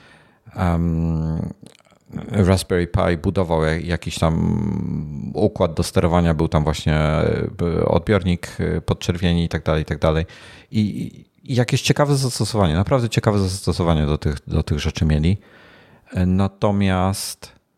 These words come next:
to są ch-, to jest chyba bardzo niszowe. Wiesz co, jak się popatrzysz w tej chwili na integrację, jeśli chodzi o ce-, ja na przykład, e, ja moim pilotem od telewizora mogę sterować podstawowymi funkcjami Apple T V.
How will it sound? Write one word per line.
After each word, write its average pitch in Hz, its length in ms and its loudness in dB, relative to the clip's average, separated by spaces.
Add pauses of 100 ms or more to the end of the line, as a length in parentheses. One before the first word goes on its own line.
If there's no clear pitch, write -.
(1400)
to 110 120 2
są 120 180 2
ch-, - 220 -6
to 127 100 2
jest 113 140 2
chyba 98 220 2
bardzo 87 320 0
niszowe. 82 600 2
Wiesz - 140 -2
co, - 120 0
jak 107 160 2
się 110 140 0
popatrzysz - 480 -2
w - 40 -8
tej 92 140 4
chwili 95 280 2
na 90 80 6
integrację, 90 640 2
jeśli 85 240 -2
chodzi 82 160 0
o 80 40 0
ce-, - 180 -4
ja 110 160 4
na 113 80 4
przykład, - 400 -2 (460)
e, - 240 -2 (540)
ja 120 320 2 (280)
moim 117 320 4
pilotem 113 500 2
od 92 100 0
telewizora 90 720 4
mogę 104 340 2
sterować 90 520 2
podstawowymi 82 720 2
funkcjami 78 500 0
Apple 73 200 0
T 73 160 -4
V. 67 80 -4